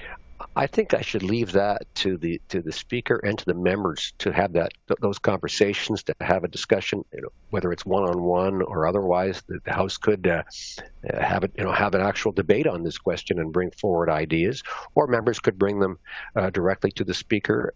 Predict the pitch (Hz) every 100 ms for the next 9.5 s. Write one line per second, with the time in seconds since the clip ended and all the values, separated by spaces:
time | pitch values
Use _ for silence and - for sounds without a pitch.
0 | - 95 87 90 53 - - 98 98 -
1 | - 110 104 104 107 98 92 90 87 -
2 | 101 90 - 117 - 110 117 - - -
3 | - - 101 110 110 160 226 277 175 -
4 | 156 - 95 104 - 101 127 107 - -
5 | - 165 127 131 123 120 117 - 104 _
6 | _ - 131 113 98 - 98 - 165 147
7 | - 73 131 - - - - - 107 107
8 | 113 139 131 127 117 143 - 123 110 101
9 | 101 104 - - 110